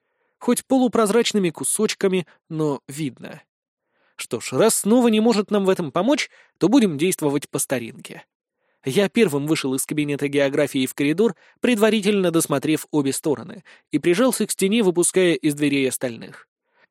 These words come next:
После этого мы снова заняли привычный боевой порядок, дополнением к которому служила держащаяся в сторонке под покровом невидимости Нова, и двинулись вперёд. План был просто незатейлив.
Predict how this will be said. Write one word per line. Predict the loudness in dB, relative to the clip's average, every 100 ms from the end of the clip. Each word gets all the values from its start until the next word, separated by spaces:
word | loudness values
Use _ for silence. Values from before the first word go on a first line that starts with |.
| 0
После | 0 4 4
этого | 6 6 4
мы | 2
снова | -2 0 2 2
заняли | 2 2 0 0
привычный | 0 2 2 2 0 -2
боевой | 0 0 -4
порядок, | -2 0 2 0 -2 -20 -12
дополнением | 0 4 6 4 4 2 0
к | -2
которому | 0 4 4 4 2
служила | 2 2 4 2
держащаяся | 2 0 0 -2 0 0 0
в | -4
сторонке | 0 0 0 -2 -4 -4
под | -8 -4
покровом | -6 -2 -2 -2
невидимости | -2 -4 -2 -2 -4 -4
Нова, | -2 -2 -4 -6 -10 -14 -14
и | -4 -2
двинулись | 0 0 0 -2
вперёд. | -4 -4 -6 -6 -20 _ _ _ _ _ _ _
План | 2 4 4
был | 4 4
просто | 2 2 0
незатейлив. | 0 2 0 -2 -4 -6 -14 -20